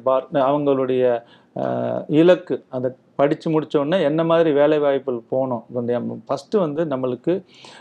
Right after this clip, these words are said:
அஹ், ஒரு நல்ல target fix பண்ணா தான் நம்ம அதை achieve பண்ண முடியும். நார்மலா பார்த்தீங்கன்னா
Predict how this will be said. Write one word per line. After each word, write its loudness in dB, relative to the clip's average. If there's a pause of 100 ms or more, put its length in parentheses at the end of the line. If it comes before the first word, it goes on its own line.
(140)
அஹ், 0
ஒரு 2
நல்ல 2
target 0
fix -10
பண்ணா -2
தான் -2
நம்ம -4
அதை -4
achieve -2
பண்ண -8
முடியும். -10 (180)
நார்மலா 2
பார்த்தீங்கன்னா -2